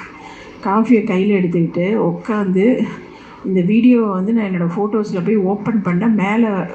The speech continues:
நிஜமா ஓப்பன் பண்ணேன், உங்களுக்கு அனுப்பலான்னு தேர்ந்த இதை நான் செலக்ட்லாம் பண்ணல. நேரா கேலரியில போய் ஃபோ-, உங்களை இந்த வீடியோஸை எடுத்தேன்.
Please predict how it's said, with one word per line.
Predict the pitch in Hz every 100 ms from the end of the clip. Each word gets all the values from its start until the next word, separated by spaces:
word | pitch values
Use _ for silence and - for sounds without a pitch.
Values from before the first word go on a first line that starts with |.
| -
நிஜமா | 180 190 226 240
ஓப்பன் | 196 196 202 220 202
பண்ணேன், | 170 175 175 214
உங்களுக்கு | 196 170 170
அனுப்பலான்னு | 180 214 226 208 208 226
தேர்ந்த | 220 233 247 226
இதை | 196 233
நான் | 233 220
செலக்ட்லாம் | 220 220 240 220
பண்ணல. | 185 170 175 - - - - -
நேரா | 180 185 240
கேலரியில | 214 180 202 240 233 196
போய் | 214
ஃபோ-, | 240 208 185
உங்களை | 165 - 151 170
இந்த | 196
வீடியோஸை | 180 220 247 202 185
எடுத்தேன். | 165 170 - 196